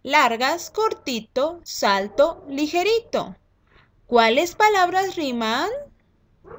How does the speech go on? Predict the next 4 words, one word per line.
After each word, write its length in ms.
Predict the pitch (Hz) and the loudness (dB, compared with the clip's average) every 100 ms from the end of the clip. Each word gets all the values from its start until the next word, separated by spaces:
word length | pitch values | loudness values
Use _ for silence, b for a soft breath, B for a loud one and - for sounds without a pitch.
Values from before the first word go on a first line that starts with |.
| - - - - 453 - 381 - 349 349 _ _ _ _ _ - _ 269 _ _ _ _ | -20 -20 -20 -18 -18 -18 -20 -20 -20 -20 _ _ _ _ _ -20 _ -20 _ _ _ _
Bien, 760 | - 330 440 508 494 381 269 233 | -2 4 6 6 2 0 -2 -6
cortito 760 | - 320 349 - - 466 - 480 | 0 4 4 2 2 2 4 4
y 20 | |
ligerito. 1040 | 359 311 294 277 320 - - 208 165 147 | 4 2 2 2 0 -4 2 2 2 -2